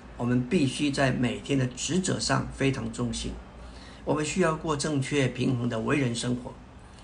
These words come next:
那要被提的乃是在田里工作的弟兄，以及磨坊推磨的姊妹。取去一个，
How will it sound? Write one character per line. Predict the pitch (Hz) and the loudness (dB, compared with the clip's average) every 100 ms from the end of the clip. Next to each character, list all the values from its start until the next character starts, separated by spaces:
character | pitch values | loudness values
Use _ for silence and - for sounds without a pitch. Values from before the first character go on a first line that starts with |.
| - | -8
那 | - 165 | 4 4
要 | 151 143 | 4 0
被 | 139 151 | 0 0
提 | 120 - | -2 -6
的 | 117 120 - - | -4 -4 -6 -2
乃 | 131 104 | 0 0
是 | 139 | -2
在 | 139 127 | 0 0
田 | - - | 0 0
里 | 139 123 | 2 2
工 | 123 143 | 2 2
作 | 131 | 2
的 | 123 | 0
弟 | 110 123 | 0 -2
兄， | - 120 - - - - - | 0 -4 -6 -14 -20 -18 -2
以 | 139 | 0
及 | 127 135 139 139 - | 2 2 2 2 4
磨 | 190 147 | 6 6
坊 | 123 127 | 4 0
推 | 127 160 151 | 0 -2 0
磨 | 143 | 2
的 | 127 | 2
姊 | 120 - 110 | 0 -4 -6
妹。 | 113 - - - - - - - | -6 -8 -18 -20 -20 -20 -20 -12
取 | - 123 | -4 -2
去 | 123 160 | 0 0
一 | 151 | 0
个， | 147 139 | 2 2